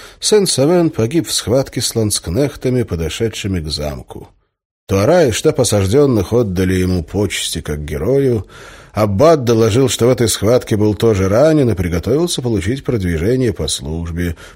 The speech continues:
по возврате в Париж. В течение краткого срока Роберт потерял отца, возлюбленную, здоровье, друга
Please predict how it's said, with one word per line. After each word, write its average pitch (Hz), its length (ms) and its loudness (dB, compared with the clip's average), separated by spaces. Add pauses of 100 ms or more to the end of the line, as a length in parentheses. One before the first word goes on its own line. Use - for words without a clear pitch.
по 95 80 -2
возврате 85 540 0
в - 100 -12
Париж. 82 640 -4 (720)
В - 60 -16
течение 160 380 4
краткого 147 460 0
срока 165 460 -2
Роберт 131 420 0
потерял 120 420 -2
отца, 110 560 -6
возлюбленную, 82 840 -2
здоровье, 98 680 2
друга 95 720 0